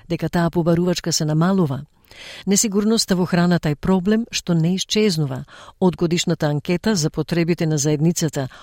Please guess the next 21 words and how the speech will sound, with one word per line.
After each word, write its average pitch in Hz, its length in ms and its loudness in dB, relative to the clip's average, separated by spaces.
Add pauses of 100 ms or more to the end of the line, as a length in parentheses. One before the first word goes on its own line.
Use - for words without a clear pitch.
(160)
осумдесет 190 580 0
и 190 60 -2
седум 196 320 2
проценти 196 560 0
од 139 140 -4
викториските 165 720 -2
добротворни 175 680 -2
организации 160 760 0 (260)
што - 180 -6
се - 120 0
поддржани 180 640 0 (260)
пријавија 196 500 4
зголемување 190 600 2
на 156 100 0
побарувачката 147 760 -4
за - 160 -6
храна 151 460 0
во 151 60 -4
изминатите 139 580 -6
шест - 300 -2
месеци. - 500 -6